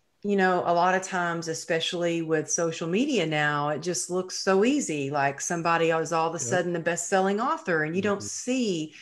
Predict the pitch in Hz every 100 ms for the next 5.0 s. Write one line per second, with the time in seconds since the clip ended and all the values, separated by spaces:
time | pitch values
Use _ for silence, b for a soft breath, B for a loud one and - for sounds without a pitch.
0 | B B B 160 180 170 165 165 - 180
1 | 151 165 151 147 147 165 214 208 - -
2 | - 165 160 147 170 226 175 139 - 160
3 | 143 147 139 139 151 143 147 147 - 170
4 | 165 151 - 208 226 180 147 139 151 143